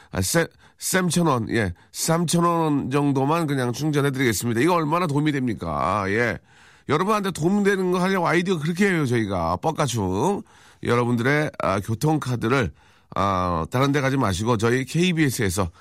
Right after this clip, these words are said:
아, 충전을 해드리겠습니다. 아시겠죠? 샵 팔구일공, 장문 백 원, 단문 오십 원, 아, 콩과 마이케이는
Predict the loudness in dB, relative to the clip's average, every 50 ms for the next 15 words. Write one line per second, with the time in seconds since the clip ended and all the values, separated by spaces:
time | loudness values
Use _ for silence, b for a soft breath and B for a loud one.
0 | b b b -8 -8 -6 -4 -2 0 0 0 0 0 2 2 0 0 0 0 0
1 | 0 0 0 0 -2 -4 -2 -2 0 0 0 0 0 -2 -2 0 0 0 0 -2
2 | b b b b b b -6 -4 -2 -2 -4 -2 -2 0 0 2 2 2 2 2
3 | 2 0 2 2 0 0 -2 -2 -4 -4 -2 -2 0 0 0 0 0 0 0 2
4 | 2 0 0 -2 -4 b b b b b b _ -6 -4 -2 0 0 0 0 0
5 | 0 0 0 0 2 2 2 0 0 -2 -4 b b b b b b b -6 -4
6 | -2 -2 -2 -4 -4 -2 0 2 2 2 2 0 0 0 -2 -2 0 0 0 0
7 | 0 -2 -4 -2 -2 0 0 0 0 0 0 -2